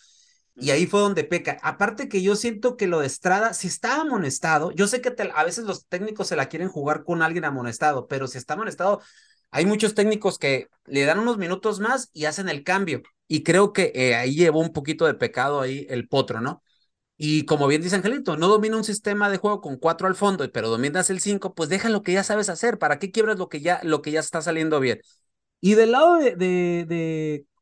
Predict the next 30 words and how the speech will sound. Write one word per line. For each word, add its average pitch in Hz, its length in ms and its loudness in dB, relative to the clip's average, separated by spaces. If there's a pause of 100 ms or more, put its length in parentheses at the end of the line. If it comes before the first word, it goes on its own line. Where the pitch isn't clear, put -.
(160)
de 170 160 2
Monterrey, 180 680 0 (360)
eso 277 220 -4
es 330 60 -2
lo 311 80 0
que 226 120 4
le 185 80 0
tienes 294 260 -2
que 302 80 -4
exigir 285 380 -4 (180)
todos 302 320 4
los, 214 140 2
todos 294 160 2
los 220 100 2
fines 277 200 -2
de 226 60 -6
semana 226 300 0
a 294 40 2
los 214 120 2
Rayados. 226 640 0
Tienes 330 340 -2
un 320 140 -4
equipo, 311 600 -4 (480)
tienes 285 240 0
fácil, 277 280 -2
paras 269 240 4
dos 277 160 0
equipos, 277 460 0
José 185 220 2
Ra. 113 220 -4